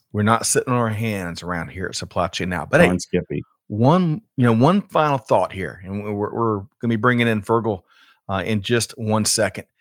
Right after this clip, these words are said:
Speaker 1: I hope that Major League Baseball does not take a page from, I think it was Audi, uh, and skipping a season. We cannot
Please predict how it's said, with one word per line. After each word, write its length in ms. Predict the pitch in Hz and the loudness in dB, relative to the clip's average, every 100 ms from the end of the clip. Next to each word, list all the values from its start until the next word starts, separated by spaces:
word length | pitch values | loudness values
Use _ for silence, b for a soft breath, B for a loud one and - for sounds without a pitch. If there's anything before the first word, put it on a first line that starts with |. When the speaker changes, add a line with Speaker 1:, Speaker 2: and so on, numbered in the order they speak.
| _ _ _ | _ _ _
Speaker 1:
I 120 | 117 | -2
hope 360 | 107 151 180 - _ | 0 -2 -2 -6 _
that 320 | 123 110 - | 0 0 -2
Major 280 | 113 123 139 | -2 -2 -2
League 200 | 139 123 | -4 -2
Baseball 480 | 117 104 - 98 95 | -2 -2 -2 -2 -2
does 160 | 92 | -4
not 280 | 90 101 107 | -4 -4 -4
take 200 | - 147 | -4 -4
a 40 | 147 | -4
page 460 | - 117 98 92 | 0 0 0 -4
from, 160 | - 101 | -8 -8
I 60 | |
think 240 | 90 135 135 | -4 -4 0
it 40 | |
was 160 | 147 123 - | -2 0 2
Audi, 400 | 120 87 76 - b b b b | 2 0 -6 -16 b b b b
uh, 160 | 101 98 | 0 0
and 140 | 101 101 | 0 -4
skipping 520 | - - 127 147 131 | -4 0 0 0 -2
a 60 | 131 | -2
season. 400 | 135 107 82 90 | -2 -2 -6 -10
We 80 | 101 | -8
cannot 640 | - 120 131 151 - - | -2 2 2 2 -2 -10